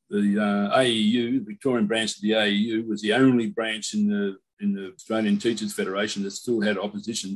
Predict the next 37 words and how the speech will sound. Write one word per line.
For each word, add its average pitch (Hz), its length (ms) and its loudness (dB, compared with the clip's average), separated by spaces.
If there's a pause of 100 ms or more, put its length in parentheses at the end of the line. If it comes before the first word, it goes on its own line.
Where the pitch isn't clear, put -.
to, 98 320 -4
uh, 95 40 -10
state 104 300 0
aid, 104 280 -2 (100)
and 104 360 2
that - 160 0
was 104 160 -6
rammed 110 300 2
through 113 260 2
by, 101 380 2
uh, 98 160 0
then 104 420 2 (360)
through 107 200 -2
the 98 240 0
A 104 240 -2
E 101 80 2
U, 104 460 0
uh, 95 80 -6
state 101 340 -4
council. 98 500 -4 (100)
I 101 60 -12
was 98 160 -4
a 92 40 -14
member 101 280 0
of 87 80 -8
that 95 160 -8 (140)
state 98 300 -6
council 104 320 -6
by 101 340 -2 (100)
Brian 113 260 4
Henderson 104 400 -2
and 95 100 -4
Mary 98 240 0
Blewett, 104 380 -4
the, 95 340 -6
the 95 140 -8
little 98 420 -4